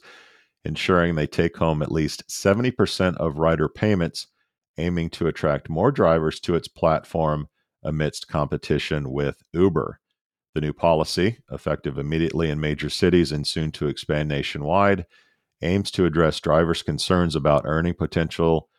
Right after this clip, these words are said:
after deductions for taxes, tolls, and insurance costs. C E O David Risher expressed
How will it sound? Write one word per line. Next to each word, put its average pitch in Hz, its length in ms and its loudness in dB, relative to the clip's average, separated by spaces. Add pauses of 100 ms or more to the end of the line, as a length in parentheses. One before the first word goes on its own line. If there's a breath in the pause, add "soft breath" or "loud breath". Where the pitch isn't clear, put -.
(260)
after 73 320 -2
deductions 69 600 -2
for - 140 -10
taxes, 82 560 -2
tolls, 76 420 0
and 76 280 -4
insurance 73 460 -4
costs. - 520 -6 (520)
C 92 360 4
E 76 40 4
O 85 220 6
David 82 400 2
Risher 113 460 2 (240)
expressed - 520 -4